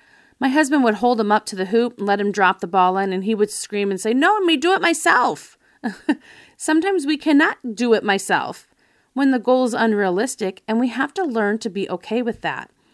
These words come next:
High achievers or pursuers of excellence, like I'm saying, find joy in the journey, but if you're a perfectionist, you are rarely having any joy until you see the finished product.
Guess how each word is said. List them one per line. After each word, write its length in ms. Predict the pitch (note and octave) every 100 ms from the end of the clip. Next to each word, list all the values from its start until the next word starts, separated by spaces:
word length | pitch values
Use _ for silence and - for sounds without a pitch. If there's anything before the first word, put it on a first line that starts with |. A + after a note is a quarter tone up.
| _ _ _ _ _
High 260 | - D4+ F#4
achievers 680 | - - A3+ E3+ E3 F3
or 100 | G#3+
pursuers 720 | G#3 G#3 - - C#4+ A3+ F3
of 120 | F3 -
excellence, 560 | A#3 - - D#3 D#3+
like 160 | F3+ E3+
I'm 140 | E3+
saying, 480 | E3 F3 D3+ D3+ A3 - _ _ _ _
find 280 | C#4+ D4 A3+
joy 280 | B3 B3 D4
in 180 | -
the 80 | A#3
journey, 400 | F#3+ A3 B3 E3+
but 200 | D#3+ A3+
if 180 | D4 C#4+
you're 140 | D#4+ A4
a 40 |
perfectionist, 800 | G4 - C4 C#4 - A#3+ A3+ -
you 160 | A#3+ D4+
are 160 | C4+
rarely 500 | A3 B3+ C4+ C#4+ D4
having 340 | C4 A#3+ A#3+ -
any 320 | D4 C#4+ C#4
joy 360 | G3+ A#3 F#3 E3
until 240 | F#3+ G#3
you 120 | G3+
see 220 | G3 G#3 G3
the 100 | G3
finished 400 | F#3 F3 - -
product. 520 | E3 D#3+ D#3+ -